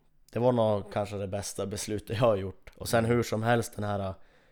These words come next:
Speaker 1: jobbet vart ju, vart ju inställt ändå, liksom. Men det var ju ändå som så här ögonöppnare för mig, att
Speaker 2: Mm.
Speaker 1: liksom, jag måste ta tag i det, liksom. Det, det kommer inte lösa sig annars.
Speaker 2: Nej, precis.
Speaker 1: Så att, eh, men sju månader, liksom, utan hjälp, och man, så här, man känner sig så utelämnad.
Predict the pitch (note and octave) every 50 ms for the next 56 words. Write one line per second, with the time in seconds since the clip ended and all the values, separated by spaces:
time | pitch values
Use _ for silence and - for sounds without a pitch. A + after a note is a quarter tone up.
0 | _ - - - G#2 A#2 B2 B2+ G#2+ G2 G2+ F#2 - - G2 G2 - - - G2
1 | G2 F#2 F2 G2+ G#2 A2 - - E2+ F#2 G2+ G2 F#2 - - - A2 G#2 G2 -
2 | - G2+ G2+ A2+ A2+ G#2+ G2 F#2 F#2+ - - G2 F#2+ G2+ G2+ A2 A2 A2 G#2+ G#2
3 | G#2 G#2 G#2 G#2 - - G2 F#2 G#2+ F#2+ F#2+ A2 A2 G#2+ G2+ G#2 G#2 A2 A#2+ A#2
4 | - - - G2 F#2+ F#2+ F#2+ - - G#2 G#2+ G#2+ G2+ F#2+ F#2 F2+ - E2+ F2 E2+
5 | E2+ - F#2 F2 - F#2+ F#2+ G2+ G2+ G#2 G2+ - - F2+ - - - - G#2+ G#2
6 | G2+ F#2+ F#2 G2 G2 G#2 A2 G2 - - G2 F#2+ F#2 F#2+ G2 - - - - -
7 | _ _ _ _ _ _ - - G#2 G2+ G2+ G2 F#2 - - G#2 G2 F#2+ - -
8 | F#2+ F#2+ F#2 F#2 - G2 F#2+ F#2+ F2 F2+ F#2 - - - - _ _ - F#2+ E2+
9 | E2+ D#2+ E2+ F2 E2+ E2+ E2+ E2+ D#2+ - - - - - F2+ F2 - - - -
10 | - - - - - G#2 - - G#2+ G2+ G2 G2 F#2+ G2+ G2 F#2+ F#2 F#2 F2+ F2
11 | - - - - - - A#2+ B2 B2 A#2 A2 A2 G#2+ G#2+ A2 A2 G#2+ G2+ G2 F#2+
12 | - - - F#2+ F#2+ F#2+ F#2 - - G2+ G2 G2+ G#2 G#2 G2 F2+ - - - F2+
13 | F2+ F2+ F2+ F2+ F2 - - G2 F#2 F#2 G2+ G2 - - A2 G#2 G2+ - G2 G2
14 | - - G2 G2 F#2+ F#2+ - G#2 G#2 F#2+ - - G#2 G#2+ G#2+ A2 G#2 F#2 F2+ F2+